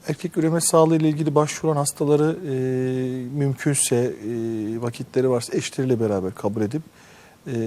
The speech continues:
bilgilerini alıyoruz, e, konuşmalarımızı yapıyoruz. Hastanemizde buna yönelik, e, sperm tahlili, kan tahlili, gerekirse ultrason yapıyoruz. E,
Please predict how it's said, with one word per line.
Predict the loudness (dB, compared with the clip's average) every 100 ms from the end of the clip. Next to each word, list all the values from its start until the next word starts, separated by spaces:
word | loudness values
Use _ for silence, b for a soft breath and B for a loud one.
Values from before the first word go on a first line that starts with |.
| -4 -6 -2
bilgilerini | 0 2 4 4 2
alıyoruz, | 0 0 -2 -4 -8 -6
e, | -6 -4 -4 -6 -6 -8
konuşmalarımızı | -6 -6 -6 -4 -2 0 0 0
yapıyoruz. | 0 0 -4 -2 -6 -12 B B B B B B
Hastanemizde | -6 2 2 2 2 0 2
buna | 2
yönelik, | 2 2 2 -2 -4
e, | -4 0 0 0 -2
sperm | -2 0 2 2
tahlili, | 2 2 2 0 -4
kan | 0 2 2
tahlili, | 0 0 0 -4 -2
gerekirse | 0 0 -2 -6 -6
ultrason | -4 -4 -2 -2 -2 -4 -6 -16 B B B B B
yapıyoruz. | -10 -6 -4 -2 -2 -6 -10 B B B B B
E, | -6 -4 -4 -4